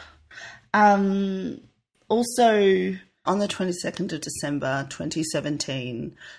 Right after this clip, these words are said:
seventeen days after falling asleep on a train, Yorta Yorta woman Tanya Day died in custody.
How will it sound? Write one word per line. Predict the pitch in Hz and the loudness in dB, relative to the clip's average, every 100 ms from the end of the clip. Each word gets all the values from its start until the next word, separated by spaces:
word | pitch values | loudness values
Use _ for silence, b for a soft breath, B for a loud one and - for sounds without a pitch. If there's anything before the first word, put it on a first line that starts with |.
| - | 2
seventeen | 180 185 185 175 | 4 4 4 2
days | 170 160 151 | 4 2 2
after | 135 - | -2 -6
falling | 135 151 147 | -8 -6 -4
asleep | 143 - 147 147 | -4 -4 -6 -4
on | 156 | -2
a | 156 | -2
train, | 156 - 123 113 110 156 - | -2 -6 -6 -6 -8 -10 -10
Yorta | 180 147 156 175 | -6 -4 -4 -4
Yorta | 143 139 - | -2 -2 -6
woman | 135 135 131 127 | -6 -4 -4 -6
Tanya | 131 139 | -6 -6
Day | 139 123 127 | -4 -6 -4
died | - - | -6 -8
in | 131 | -10
custody. | - - - - - - | -12 -14 -14 -16 -20 -20